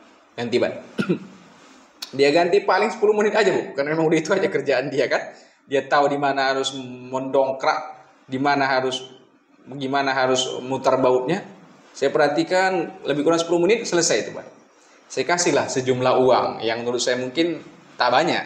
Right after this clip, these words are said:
tapi menurut dia mungkin udah dua kali makan siang gitu kan. Jadi saya kasih, "Pak, banyak kali." "Udah, nggak apa-apa lah. Saya mau cepat, makasih banyak ya." Ya. Nah, coba berpikir ulang kembali begini. Saya mau cepat, mau ceramah.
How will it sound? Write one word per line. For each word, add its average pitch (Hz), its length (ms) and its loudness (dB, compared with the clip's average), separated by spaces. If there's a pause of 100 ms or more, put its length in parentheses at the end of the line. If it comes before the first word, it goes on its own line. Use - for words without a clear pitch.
(440)
tapi 160 240 -4
menurut 165 240 4
dia 135 160 2
mungkin 143 320 -2 (400)
udah 139 240 0
dua 135 160 4
kali 131 240 2
makan 127 240 -2
siang 151 340 4
gitu 117 220 -4
kan. - 260 -6 (680)
Jadi 135 160 2
saya 190 240 0
kasih, 151 220 -6
"Pak, 214 160 2
banyak 147 240 2
kali." 202 260 2
"Udah, 131 140 -4
nggak 123 160 -4
apa-apa 127 200 2
lah. - 140 0 (320)
Saya 113 300 -2
mau 117 160 -2
cepat, 120 560 -4
makasih 117 260 -6
banyak 131 240 2
ya." 139 380 0
Ya. 98 200 -14 (720)
Nah, - 300 -6
coba 240 240 4
berpikir 196 480 2
ulang 131 320 -2
kembali 123 320 -4
begini. 139 320 -10 (340)
Saya 170 300 -2
mau 208 80 2
cepat, - 560 -2
mau 120 80 -2
ceramah. 104 580 -2